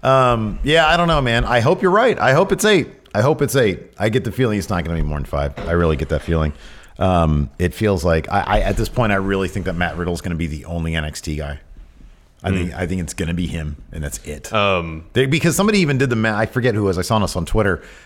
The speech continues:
Speaker 1: but, like, it was, it was when we're at twenty-five confirmed, right?
Speaker 2: Yeah, but that doesn't include Kane or Kane.
Speaker 1: It doesn't include Cain Velasquez, uh,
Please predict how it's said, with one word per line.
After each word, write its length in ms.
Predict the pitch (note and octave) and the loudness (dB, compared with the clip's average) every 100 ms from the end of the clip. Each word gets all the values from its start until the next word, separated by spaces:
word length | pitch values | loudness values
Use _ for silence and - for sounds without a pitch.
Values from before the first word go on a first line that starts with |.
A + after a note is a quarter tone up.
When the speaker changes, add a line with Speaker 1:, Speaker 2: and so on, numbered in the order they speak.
| - | -6
Speaker 1:
but, 140 | A2 | -2
like, 240 | G#2 G2 F#2+ | 2 2 2
it 60 | |
was, 240 | A2 G2 - | 0 0 -2
it 100 | A#2 | -2
was 340 | G#2 F#2+ - | -2 -2 -6
when 560 | D2+ G#2 G2 G2 A2+ A#2+ | -4 -2 0 -2 -4 0
we're 200 | C#3 C3+ | 2 2
at 80 | - | 2
twenty-five 500 | C#3+ C3+ C3 B2 - | 2 2 2 2 2
confirmed, 480 | G2 - F2+ C#2 | -2 -2 -2 -2
right? 220 | E2 F2 - | 2 2 2
Speaker 2:
Yeah, 140 | A#2+ | 2
but 40 | G#2 | 4
that 60 | G2 | 2
doesn't 160 | - G#2 | 0 -2
include 400 | - A2 G2 - | 0 2 2 0
Kane 260 | G#2+ G#2 | 2 2
or 80 | F#2 | 0
Kane. 300 | - F2+ D#2 - - | 0 -2 -2 -8 -8
Speaker 1:
It 140 | G#2+ - | -6 0
doesn't 260 | C3+ D#3 | 2 2
include 340 | E3+ - B2+ - | 0 2 0 0
Cain 220 | A#2+ C3 | 0 0
Velasquez, 800 | A2+ G2+ F#2 - G2 F#2 F2+ - - _ | 2 4 2 2 2 2 0 -6 -18 _
uh, 220 | - F#2 | 0 0